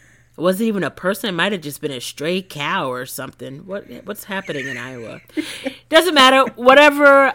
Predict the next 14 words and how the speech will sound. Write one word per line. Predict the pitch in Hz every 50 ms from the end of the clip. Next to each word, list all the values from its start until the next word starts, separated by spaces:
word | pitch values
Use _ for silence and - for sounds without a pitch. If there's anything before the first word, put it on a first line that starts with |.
| - -
uh, | - 196 190 185 180 180
living | 175 180 196 214 214 233 226 220
being | 196 185 196 190 190 180 180 175 175 -
put | - - 214 190 180 -
anybody | 190 190 202 202 180 185 180 180 180 175 175 175
or | - - 160 160 160
anything | 156 - - 170 180 185 185 - 180 175 170 160
onto | 147 135 143 147 147 - 165
Queer | - - 170 156
Walk, | 139 135 135 151 147 -
we | 208 220
appreciate | 240 233 - 339 392 403 - - - 131 -
it. | - - _ _ _ - - - - - - - - - - - - - - - _ - 170
Um, | 175 180 175 170 170 160 156 151 139 135